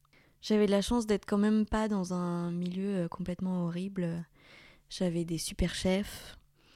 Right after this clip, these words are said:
On me faisait confiance, donc, euh, m'investir dans quelque chose qui à la base ne m'intéressait pas du tout m'a quand même aidé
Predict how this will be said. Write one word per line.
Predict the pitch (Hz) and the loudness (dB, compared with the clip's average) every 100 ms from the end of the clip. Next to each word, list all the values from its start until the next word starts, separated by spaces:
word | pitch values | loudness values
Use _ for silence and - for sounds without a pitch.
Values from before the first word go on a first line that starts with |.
| _ | _
On | - 185 180 170 170 165 165 160 | -4 0 2 2 2 0 0 -2
me | 165 170 | 0 0
faisait | 170 190 | 2 0
confiance, | - 185 - 190 190 180 | 0 -2 -2 0 0 0
donc, | 170 165 - | -2 -4 -2
euh, | 160 151 151 165 - _ _ _ _ _ _ - | 0 0 -2 -4 -8 _ _ _ _ _ _ 4
m'investir | 202 208 208 196 - 220 214 202 | 6 6 6 4 -2 0 2 2
dans | 190 180 175 | 2 2 0
quelque | 180 185 185 | -2 -2 -2
chose | 175 202 - | 0 -2 -2
qui | - | -2
à | |
la | 175 175 | -2 0
base | 196 185 | -2 -2
ne | 185 | -2
m'intéressait | 170 170 170 - | -2 -2 -4 -4
pas | - 190 | -4 -4
du | 190 | -4
tout | 240 | 0
m'a | 208 | 0
quand | 175 | 0
même | 196 220 | 0 0
aidé | 202 185 233 | 0 0 -2